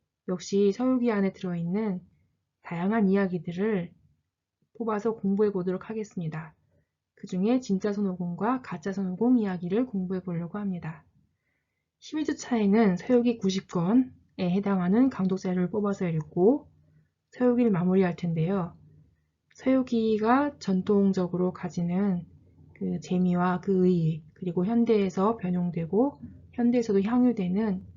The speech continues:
여러 가지 모습들을 확인해 보도록 하겠습니다. 십삼 주, 십사 주에는 요제지혜를 공부할 텐데, 요제지혜는 여러분이 조금 낯선 작품일 것 같네요.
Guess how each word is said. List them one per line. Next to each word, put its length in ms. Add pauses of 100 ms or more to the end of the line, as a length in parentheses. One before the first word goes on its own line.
(140)
여러 160
가지 240
모습들을 800
확인해 340
보도록 400
하겠습니다. 680 (1400)
십삼 320
주, 140
십사 320
주에는 480
요제지혜를 540
공부할 340
텐데, 560 (600)
요제지혜는 580
여러분이 460
조금 420
낯선 1000 (440)
작품일 360
것 120
같네요. 540